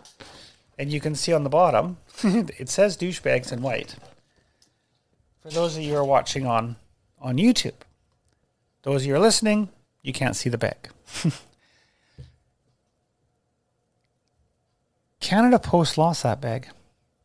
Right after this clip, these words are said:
It took six months to get the bag.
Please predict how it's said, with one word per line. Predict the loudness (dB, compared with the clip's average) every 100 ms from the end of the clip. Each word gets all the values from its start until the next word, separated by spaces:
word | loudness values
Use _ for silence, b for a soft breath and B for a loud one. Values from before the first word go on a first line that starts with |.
| _ _ _ _ -4
It | -2
took | -2 -4
six | -2 -4 -4 0
months | 0 0 -4
to | -6
get | -6 -8
the | -8
bag. | -4 -4 -6